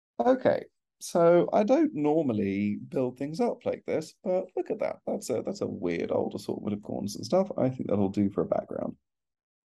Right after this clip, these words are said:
So I'm gonna group them all together and motion down. Yes, yes, I definitely want them to be merged down. I'm gonna duplicate it, transform it, width minus a hundred, this old trick.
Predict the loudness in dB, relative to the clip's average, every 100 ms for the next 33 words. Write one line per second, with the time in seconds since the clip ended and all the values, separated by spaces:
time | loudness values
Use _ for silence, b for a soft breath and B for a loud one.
0 | _ _ _ _ _ -8 -2 0 0 2
1 | 2 0 0 0 0 -2 -4 -6 -2 -2
2 | -4 _ _ _ _ _ _ -12 -6 -6
3 | -4 -6 -6 -8 -4 -4 -4 -8 -6 -4
4 | -4 -2 -2 -4 -8 _ _ _ _ _
5 | _ _ _ _ _ _ _ _ -4 -4
6 | -4 -14 -10 -4 -2 -4 -8 -8 -10 -8
7 | -8 -6 -4 -2 -4 -6 _ _ _ _
8 | _ _ -8 -8 -8 -2 -2 -2 -2 -2
9 | -2 -8 -6 -6 -6 -6 -4 -4 -2 -4
10 | -2 -6 -6 -8 -6 -6 -6 -6 -4 -4
11 | -6 -6 -6